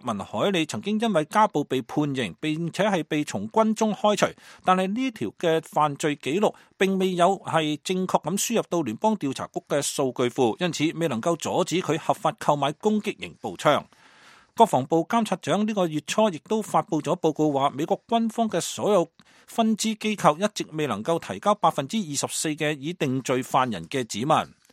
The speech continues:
紐約市長白思豪響一份聲明當中表示，國防部嘅呢一種失敗已經係導致咗無辜者嘅喪生，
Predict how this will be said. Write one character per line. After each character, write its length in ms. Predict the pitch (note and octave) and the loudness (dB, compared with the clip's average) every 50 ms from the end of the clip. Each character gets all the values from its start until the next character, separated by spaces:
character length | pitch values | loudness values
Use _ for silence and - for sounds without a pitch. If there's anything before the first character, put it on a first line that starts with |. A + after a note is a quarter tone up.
| _ _ _ - - - _ _ _ | _ _ _ -20 -20 -20 _ _ _
紐 140 | G#2 C#3+ G#3+ | 0 2 2
約 100 | - F3+ | 2 2
市 160 | - - F3+ | 2 0 0
長 160 | - F#3+ G#3+ | 0 0 0
白 140 | - D3+ - | 0 0 -2
思 200 | - - - G#3+ | 0 -2 0 0
豪 80 | C3 F#2 | -2 -2
響 220 | D#2+ - - F3 | -4 -6 -6 -4
一 80 | G3 G#3 | -2 -2
份 160 | - D#3 C#3 | -2 -2 -4
聲 160 | - - A3 G#3 | -4 -4 -4 -4
明 100 | A#2 F2+ | -4 -2
當 180 | - - F#3+ F#3+ | -2 -2 -2 0
中 160 | - G#3 G3 - | 0 -2 -4 -4
表 160 | - B2+ D#3+ | -6 -6 -4
示， 220 | E3+ - D#3 D#3 D3+ _ | -2 0 0 0 0 _
國 100 | - A3 | 0 0
防 240 | - - C3+ A2 A2 | 0 0 -2 -4 0
部 180 | - E3+ D#3 D3 | 0 0 0 0
嘅 180 | - F3 F3+ F#3+ | 0 -2 0 0
呢 80 | A#3 | 0
一 20 | G#3+ | -2
種 180 | - C#3+ E3 F#3 | -2 -4 -4 -2
失 180 | - - - A3+ - _ | 0 0 0 0 0 _
敗 240 | D3 C#3 B2+ A#2+ - - | 0 0 0 0 -4 -10
已 140 | B2 D3 | -14 -14
經 160 | F3 - A#3 A#3 | -8 -6 -6 -6
係 240 | - - B2+ B2 | -4 -4 -6 -6
導 180 | B2+ - C3+ B2+ | -2 -2 -2 -2
致 160 | A#2+ E3+ D#3+ | 0 0 0
咗 220 | C#3+ D3 E3+ G#3 F#3 | 2 4 4 4 4
無 140 | G#2+ F2 - - | 0 -2 -4 -6
辜 180 | - F#3+ F#3+ F3 | -6 -4 -4 -4
者 120 | - G2+ | -2 -2
嘅 240 | A2 C3+ - A2+ G#2 | -2 -2 -2 -2 -4
喪 300 | G2+ - - A#2 A2 G#2 | -2 -2 -2 -2 -2 2
生， 200 | - D3 C3+ E3 | 4 4 4 2